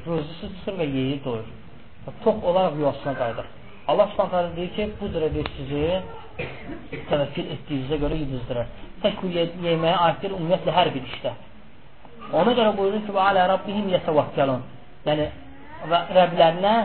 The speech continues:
tam olaraq təvəkkülün ən üstün mərtəbəsində Rəblərinə təvəkkül edərlər. Sonra sahabələrdən biri Ukkaş ibn Məhsan radiyallahu anhu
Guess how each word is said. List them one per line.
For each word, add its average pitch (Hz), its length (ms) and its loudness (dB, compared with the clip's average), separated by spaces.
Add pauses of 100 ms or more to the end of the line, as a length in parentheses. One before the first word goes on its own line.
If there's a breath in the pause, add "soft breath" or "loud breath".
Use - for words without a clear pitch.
(100)
tam 220 280 4
olaraq 175 420 4
təvəkkülün 196 640 2
ən 240 260 6
üstün 202 400 -6
mərtəbəsində 165 760 6 (320)
Rəblərinə 156 520 4
təvəkkül 131 480 0
edərlər. 113 380 -4 (2000)
Sonra 226 360 8 (1600)
sahabələrdən 202 800 8
biri 185 220 2 (120)
Ukkaş 208 320 2
ibn 180 180 0
Məhsan 190 460 2 (120)
radiyallahu 175 680 6
anhu 160 240 4